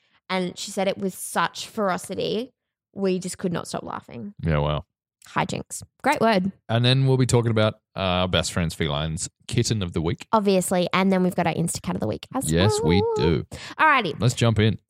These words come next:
Speaker 1: I'm gonna kick us off with how to walk your cat on a leash because that is my dream.
Speaker 2: <laughs>
Speaker 1: I want a cat I can walk because, as I've said before, dog people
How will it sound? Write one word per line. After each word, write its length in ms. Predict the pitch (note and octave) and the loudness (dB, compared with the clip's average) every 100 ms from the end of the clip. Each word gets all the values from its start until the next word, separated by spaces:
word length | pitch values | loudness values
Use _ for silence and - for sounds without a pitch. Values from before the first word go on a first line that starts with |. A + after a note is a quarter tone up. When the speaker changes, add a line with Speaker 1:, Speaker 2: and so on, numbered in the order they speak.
| - | 0
Speaker 1:
I'm 380 | D4+ E4 G4 F#4+ | 4 4 4 2
gonna 160 | D#4+ | 0
kick 200 | D#4+ D#4 C#4 | 0 0 0
us 120 | C4+ | 0
off 320 | G3+ A3 - | 2 2 0
with 540 | - G#3+ G#3 G#3 G3+ - - | -2 2 4 4 0 -10 -4
how 180 | G#3 | 0
to 60 | G#3 | 2
walk 180 | G3 G3 | 2 0
your 60 | G3 | -2
cat 160 | F#3+ | -2
on 140 | E3+ - | -2 -2
a 80 | C2+ | -4
leash 300 | - - - | -6 -6 -4
because 520 | C4 D#4 D4 C#4 - _ _ _ _ | -2 4 4 2 -6 _ _ _ _
that 180 | C#4+ D#4 | 2 4
is 160 | F4 D4 | 4 2
my 160 | C#4 B3+ | 2 2
dream. 540 | G#3 F#3 D3 - F#3+ - - - - - | 0 0 0 -4 -6 -10 -20 -20 -18 -8
Speaker 2:
<laughs> 500 | - - D3+ - F#3+ | -8 -6 -8 -2 0
Speaker 1:
I 160 | A#3 | 2
want 320 | A#3+ C4+ D4 - _ - | 4 2 2 -4 _ -4
a 80 | G#3 | -2
cat 400 | - D4+ E4+ - | 2 2 2 0
I 60 | - | 0
can 280 | C4 A#3 | 2 2
walk 400 | F#3+ F#3 C3 - | 4 4 4 0
because, 680 | D#4 - - D#4+ E3 E3+ - - | -4 -2 4 4 6 2 0 -2
as 160 | F4 - | -2 0
I've 80 | B4 | 0
said 260 | - F4 - | 0 -2 -2
before, 600 | - - G3+ B2 F#2 A2 _ - - - G#3 | -6 2 4 4 4 0 _ -20 -20 -18 -2
dog 400 | D4+ E4+ F4 - | 4 4 4 2
people 640 | G4+ F#4+ - G4+ G#4 | 2 2 0 -2 -2